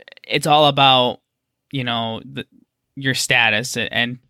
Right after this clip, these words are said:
you know, trying to be perceived as something um, a-, a-, depending on whatever that is, whether it's being an athlete, whether it's being a popular kid, whether it's being,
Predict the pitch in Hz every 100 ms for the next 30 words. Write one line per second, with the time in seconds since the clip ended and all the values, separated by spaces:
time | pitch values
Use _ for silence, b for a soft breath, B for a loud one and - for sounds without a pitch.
0 | - - _ - - - - _ - 143
1 | 131 127 - 135 139 135 139 139 123 -
2 | 123 120 120 110 107 113 - - 127 131
3 | 117 107 107 131 B B B _ - 120
4 | 117 113 - 127 131 131 120 139 135 147
5 | 139 127 123 123 127 123 120 117 117 120
6 | 113 110 - - 120 110 117 160 143 151
7 | 139 - 123 123 120 - 113 113 - 160
8 | - 151 135 131 131 123 120 123 120 113
9 | 113 - 123 117 110 110